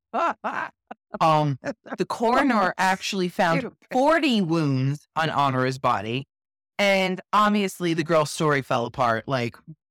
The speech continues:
Speaker 2: really quick. And within three weeks, they were charged with murder. So as the police start investigating, it comes out that Pauline's parents were not married. So her and Honora are now called Parker and not Ripier.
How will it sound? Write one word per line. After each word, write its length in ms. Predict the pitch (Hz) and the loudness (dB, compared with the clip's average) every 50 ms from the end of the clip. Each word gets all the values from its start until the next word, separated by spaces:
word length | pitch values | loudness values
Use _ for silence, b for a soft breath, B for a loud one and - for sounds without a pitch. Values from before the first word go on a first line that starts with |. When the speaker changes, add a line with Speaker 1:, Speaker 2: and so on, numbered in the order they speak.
| _ - | _ -8
Speaker 2:
really 420 | 147 151 156 156 151 143 127 123 | -2 0 2 2 2 2 2 0
quick. 320 | 117 - 139 113 92 - - | -2 -4 -8 -8 -8 -6 -4
And 140 | 147 151 | -2 -2
within 260 | 156 139 160 165 160 165 | -2 -2 -2 -2 -2 0
three 320 | - 175 185 214 240 240 | 0 0 2 2 2 0
weeks, 360 | 226 214 180 160 147 - - | 0 0 -2 -2 -4 -6 -4
they 120 | - 170 156 | -2 -2 0
were 140 | 147 147 | 0 0
charged 420 | 139 - 156 139 131 127 127 123 - | -2 -2 -2 0 0 0 -2 -4 -8
with 140 | 135 120 - | -8 -8 -8
murder. 360 | 113 90 - 52 69 - - _ _ _ _ _ _ _ _ _ _ _ _ _ _ _ _ _ _ _ _ _ _ _ _ _ | -8 -10 -10 -10 -12 -14 -16 _ _ _ _ _ _ _ _ _ _ _ _ _ _ _ _ _ _ _ _ _ _ _ _ _
So 180 | - - - 175 | -12 -4 0 2
as 180 | 170 170 170 170 | 2 2 2 0
the 100 | 180 165 | -2 -4
police 320 | - 202 214 226 233 - | -4 -2 -2 -2 -2 -2
start 180 | - 262 214 202 | -2 -2 0 0
investigating, 920 | 202 190 180 170 170 - - - 170 160 156 151 147 135 135 139 135 139 _ _ _ - 359 339 339 | 0 0 0 0 -2 -2 -4 -6 -4 -4 -2 -4 -2 -2 -2 -2 -2 -4 _ _ _ -20 -20 -12 -8
it 140 | - - - | -8 -6 -4
comes 340 | - 214 208 220 226 202 | -2 0 2 2 2 2
out 180 | 202 175 170 - | 2 0 0 0
that 120 | 165 156 - | -2 -6 -4
Pauline's 420 | - 170 160 160 160 165 165 - | 0 0 2 2 2 -2 -4 -6
parents 400 | - - 190 156 156 151 147 - - | -6 -4 0 0 2 0 0 -2 -4
were 100 | 151 143 | -4 -2
not 300 | 143 143 143 147 156 - | 0 2 2 0 0 0
married. 480 | 165 160 139 131 127 123 120 131 - - _ _ _ _ _ _ _ _ _ _ _ _ | 0 0 0 2 2 0 0 -2 -4 -6 _ _ _ _ _ _ _ _ _ _ _ _
So 420 | - - - 190 170 165 160 160 151 | -10 -4 0 2 4 4 4 2 2
her 340 | 139 - 175 165 170 175 151 | 0 0 0 2 2 2 2
and 160 | 175 175 - - | 0 -2 -4 -2
Honora 600 | - 156 156 151 156 151 147 139 131 127 127 - - | 0 2 2 4 2 2 2 2 2 2 0 -2 -2
are 80 | 151 | -2
now 360 | 156 151 147 147 143 143 143 131 | -2 0 0 2 2 2 0 0
called 460 | - - 165 147 139 131 131 131 - | -2 -2 0 2 2 2 0 -4 -10
Parker 520 | - - - 170 165 - - 143 139 135 123 | -6 0 0 0 0 0 0 0 2 2 2
and 160 | 98 139 143 | 0 0 0
not 240 | 139 131 127 - - | 0 -2 -2 -2 -2
Ripier. 560 | 139 127 117 - - - - - - - | -2 -2 -2 -2 -6 -10 -12 -12 -12 -14